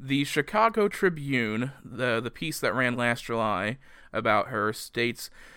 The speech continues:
that she is mostly interested in monsters as a means of folklore. She holds no degrees in biology, anthropology, or zoology. And she explains, in her own words, "I wasn't interested in scary stories so much as, say,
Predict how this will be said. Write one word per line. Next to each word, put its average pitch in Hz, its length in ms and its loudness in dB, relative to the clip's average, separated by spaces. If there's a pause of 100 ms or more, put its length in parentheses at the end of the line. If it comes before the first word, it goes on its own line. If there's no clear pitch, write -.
(140)
that 117 260 0
she - 160 -4
is 151 140 -2
mostly 214 420 0
interested 175 440 -2
in 120 100 2
monsters 127 720 0
as 120 180 0
a 110 60 0
means 117 360 0
of 117 100 -2
folklore. 92 760 -4 (560)
She - 220 -2
holds 139 300 0
no 139 280 2
degrees 151 580 -2
in 117 140 0
biology, 143 800 2 (100)
anthropology, 131 800 0
or 135 140 2
zoology. 127 840 0 (560)
And 127 400 -2
she 143 220 2
explains, 135 800 0 (480)
in 135 100 0
her 147 160 2
own 170 220 4
words, 107 400 -2 (420)
"I 143 80 4
wasn't 220 340 2
interested 139 480 -2
in 120 80 -2
scary 127 360 0
stories 120 500 0
so 123 160 -2
much 120 260 0
as, 123 120 -8
say, 117 480 0